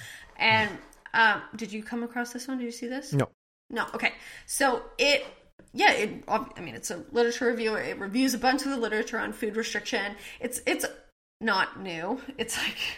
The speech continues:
Speaker 1: when is it published? Ninety, nineteen ninety-six. So it's, it's
Speaker 2: Sure.
Speaker 1: old, but it was really, really interesting for me to read. And, um,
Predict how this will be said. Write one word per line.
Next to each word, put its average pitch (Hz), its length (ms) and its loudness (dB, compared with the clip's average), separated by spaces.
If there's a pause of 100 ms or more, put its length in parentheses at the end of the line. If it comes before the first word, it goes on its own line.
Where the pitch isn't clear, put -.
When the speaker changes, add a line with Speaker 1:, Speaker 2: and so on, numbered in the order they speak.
(480)
Speaker 1:
when 233 240 -10
is - 160 -10
it - 100 -12
published? - 360 -8
Ninety, 196 380 -2
nineteen 254 280 0
ninety-six. 208 480 -4
So 226 80 0
it's, 214 180 -6
it's 233 200 2
Speaker 2:
Sure. 226 260 6
Speaker 1:
old, - 160 -4 (380)
but 254 200 6
it 240 80 6
was 226 200 4
really, 285 360 2
really 214 200 -2
interesting 262 560 -2
for 277 120 -2
me 202 160 -4
to 202 80 -6
read. 214 400 -2 (680)
And, 233 580 2 (220)
um, 202 720 0